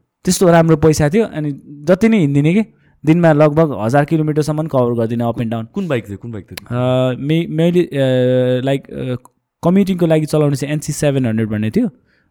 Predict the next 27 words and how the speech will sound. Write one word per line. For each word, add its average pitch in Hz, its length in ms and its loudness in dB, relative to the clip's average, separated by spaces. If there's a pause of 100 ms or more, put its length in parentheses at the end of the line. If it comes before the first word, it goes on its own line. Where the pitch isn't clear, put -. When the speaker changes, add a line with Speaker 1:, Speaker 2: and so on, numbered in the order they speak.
(100)
Speaker 1:
अनि 120 680 -2
मेरो 135 240 2
आफ्नो 135 260 -2
रा-, 127 180 0
राइडहरूको 123 460 2
लागि 117 160 -2
चलाउनलाई 117 480 -4
चाहिँ 139 200 -4
मसँग 117 300 -4
सिक्स - 260 -8
हन्ड्रेड, 110 440 -10
अ, 113 60 -6
सिक्स 127 300 -10
हन्ड्रेड 107 180 -6
आरआर 113 280 -2
थियो, 110 260 -10
सिभिआर 117 340 -4
Speaker 2:
ओके। 90 80 -10
Speaker 1:
सिक्स 87 200 -12
हन्ड्रेड 104 220 -10
आरआर। 107 200 -12 (1500)
Anyways, 180 280 0
त्यसमा 170 220 0
दुई 143 140 0
तिनवटा 135 220 2
एक्सिडेन्ट 117 340 -4
भयो। 117 180 -2